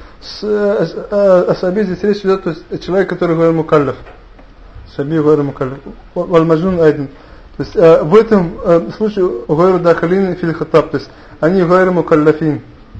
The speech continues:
Гайр мукаллафин. То есть каждый из них. Но Аллаху Та'аля А'ля ва Алям, то есть, э, более точнее сказать, как об этом сказали,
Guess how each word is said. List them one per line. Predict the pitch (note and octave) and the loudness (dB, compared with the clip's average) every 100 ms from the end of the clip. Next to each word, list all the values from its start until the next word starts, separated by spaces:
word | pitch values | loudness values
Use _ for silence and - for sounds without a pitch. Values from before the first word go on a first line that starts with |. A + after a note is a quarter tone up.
| - - - - - - - - | -20 -20 -20 -20 -20 -20 -12 0
Гайр | C#3 E3+ F3 D#3+ - | 4 4 4 0 -2
мукаллафин. | D3+ C#3+ D3+ D3+ D3 D3+ C3+ - - - - - - - | -4 0 0 0 0 -4 -6 -10 -20 -20 -20 -20 -20 -14
То | C#3+ | -12
есть | C3 - | -12 -4
каждый | D#3 D3+ C#3 | 0 0 -2
из | C#3 | -6
них. | C#3+ - - - - - - - - - - - - - - - - - - - | -6 -6 -14 -20 -20 -20 -20 -20 -20 -20 -20 -20 -20 -20 -20 -20 -20 -20 -20 -6
Но | F3 G3 F#3+ - | 2 2 2 2
Аллаху | F3 F#3+ F#3+ | 4 6 4
Та'аля | G3 F#3 G3+ | 4 4 4
А'ля | G3+ F#3 | 4 6
ва | F#3+ | 6
Алям, | G#3 G3+ | 6 4
то | G3+ | 0
есть, | F3+ - | -2 2
э, | F3 E3 | 6 6
более | D#3+ G#3+ G#3+ | 6 6 4
точнее | G3 F3 G3+ G3+ F#3 G#3+ | 2 -2 0 0 0 -6
сказать, | - F#3+ G3 | -2 0 0
как | F3 | -2
об | F3+ | -2
этом | F3 E3+ | -4 -4
сказали, | F3 F3 | -4 -4